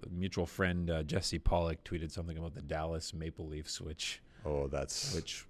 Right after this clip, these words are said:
Speaker 1: it's not
Speaker 2: um,
Speaker 1: funny.
Speaker 2: <laughs> speaking of, uh, uh, it was a great conversation with Neil Pionk. Uh, obviously, very good at getting under th-, anybody's skin.
Speaker 1: Yep.
Speaker 2: You have a pretty good back and forth with him, obviously, with going traveling with him. That's, that's
Speaker 1: Yeah,
Speaker 2: that's
Speaker 1: I mean, we visited him in his hometown a few summers
Speaker 2: Yeah.
Speaker 1: back and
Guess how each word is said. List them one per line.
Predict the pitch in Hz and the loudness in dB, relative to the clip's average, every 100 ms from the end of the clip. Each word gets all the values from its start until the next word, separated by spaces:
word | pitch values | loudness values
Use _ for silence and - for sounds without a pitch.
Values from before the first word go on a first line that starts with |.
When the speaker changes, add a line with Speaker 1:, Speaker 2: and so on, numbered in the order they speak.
| - | 4
Speaker 1:
it's | |
not | 92 92 92 92 | 10 12 12 10
Speaker 2:
um, | |
Speaker 1:
funny. | 85 87 71 - - | 6 2 0 -4 10
Speaker 2:
<laughs> | - - 123 - - - | 10 10 4 -2 -8 -6
speaking | - - 156 147 | 2 10 12 12
of, | 127 | 12
uh, | 131 | 12
uh, | 123 110 - | 10 8 6
it | 113 | 8
was | 123 | 8
a | 113 | 12
great | 147 | 12
conversation | 143 143 123 123 | 12 12 12 8
with | 113 | 8
Neil | 104 107 | 8 8
Pionk. | 101 107 98 95 | 8 6 6 4
Uh, | 92 87 87 - | 4 6 6 6
obviously, | 101 107 104 | 6 6 4
very | 90 117 120 | 10 10 12
good | 107 104 | 10 8
at | |
getting | 104 101 | 8 6
under | 101 | 4
th-, | - 104 | 0 0
anybody's | 127 127 107 92 82 | 6 10 10 8 6
skin. | - 123 101 87 90 | 8 10 10 6 4
Speaker 1:
Yep. | 110 104 - - - | 6 6 4 -20 4
Speaker 2:
You | 104 120 | 12 12
have | 113 | 12
a | |
pretty | 104 104 | 12 10
good | 98 | 10
back | 92 92 | 10 8
and | 92 | 8
forth | 90 87 85 | 6 6 4
with | 82 | 2
him, | 87 90 | 4 6
obviously, | 87 80 90 | 6 6 4
with | 87 85 | 2 0
going | 85 90 80 69 - - | 0 0 0 -6 -8 10
traveling | 151 165 98 | 12 12 12
with | 76 82 | 4 2
him. | 104 | 2
That's, | 101 - - - | 4 2 0 -2
that's | - - | -4 12
Speaker 1:
Yeah, | 220 135 107 | 12 12 12
Speaker 2:
that's | 131 | 12
Speaker 1:
I | |
mean, | 160 160 147 127 | 12 12 10 8
we | 147 | 10
visited | 127 101 120 113 110 | 10 8 8 8 8
him | 110 | 8
in | |
his | 104 104 | 6 6
hometown | 101 98 92 | 4 4 2
a | 95 | 2
few | 101 | 0
summers | 90 92 107 | 0 8 12
Speaker 2:
Yeah. | 113 | 12
Speaker 1:
back | 87 92 - | 10 4 4
and | 95 87 87 | 2 2 -2